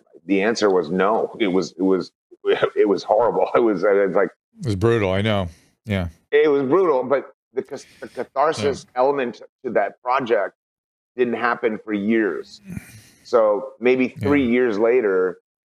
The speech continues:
Speaker 1: when I got a lot of feedback from people who were touched by the film or that it, they could relate to, or that they felt less alone, um, then I started feeling, uh,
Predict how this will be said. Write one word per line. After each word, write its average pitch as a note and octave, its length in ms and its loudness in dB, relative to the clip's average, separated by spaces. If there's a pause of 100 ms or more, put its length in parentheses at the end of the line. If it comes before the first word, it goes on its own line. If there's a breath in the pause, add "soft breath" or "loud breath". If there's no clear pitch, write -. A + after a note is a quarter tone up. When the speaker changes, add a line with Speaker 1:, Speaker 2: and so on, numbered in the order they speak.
(120)
Speaker 1:
when A2 240 0
I G#2+ 100 2
got A2+ 240 2
a A2 60 2
lot A2 160 2
of G2 80 -6 (100)
feedback G#2 520 -2
from G2+ 140 -8
people G2+ 460 0
who G2 400 -2 (340)
were F2+ 120 -2
touched - 340 -2
by A2 140 2
the G2+ 100 -2
film G#2+ 460 -2
or F#2 160 2
that F2 200 2
it, - 200 -4
they F#2 140 0
could F2 200 -6
relate G2+ 380 0
to, A#2 400 2
or F2 180 2
that E2+ 240 0
they F2+ 120 2
felt - 360 -2
less G#2 220 0
alone, G#2 580 0 (460)
um, F2 520 0 (260)
then A2+ 340 2
I G#2+ 100 0
started G2+ 500 0
feeling, G2+ 540 0 (100)
uh, D#2+ 440 0